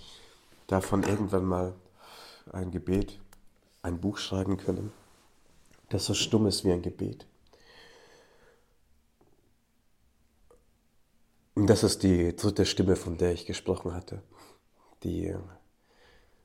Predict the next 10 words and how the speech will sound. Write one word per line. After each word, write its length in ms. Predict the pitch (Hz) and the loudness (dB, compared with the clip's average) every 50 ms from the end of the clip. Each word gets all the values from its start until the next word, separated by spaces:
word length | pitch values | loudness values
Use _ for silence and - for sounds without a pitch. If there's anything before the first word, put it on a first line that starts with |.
| _ _ _ _ - - | _ _ _ _ -6 -2
die 80 | - 95 | 0 0
Stimme, 340 | - - - 101 95 95 | 2 6 6 8 8 8
die 100 | 92 90 | 6 6
spricht 540 | 85 - - - 87 95 98 95 95 - - | 2 -2 -4 0 4 4 4 4 2 -4 -2
mit 200 | 90 87 87 - | -2 -2 -2 -4
verschlossenem 800 | - - - - - 95 - - 95 92 87 - - 92 90 87 | -10 -16 -18 -10 -8 -8 -4 2 2 2 2 2 0 0 0 0
Mund, 360 | 87 87 90 92 92 92 - | 2 0 0 0 -2 -4 -4
mit 140 | 87 82 - | -8 -8 -6
verschlossenen 600 | - - - - - 87 85 - - 90 87 90 | -8 -10 -10 -6 -6 -6 -6 -6 -6 -6 -6 -6
Lippen. 420 | 90 - - - - 104 104 101 | -8 -10 -12 -10 -12 -12 -12 -12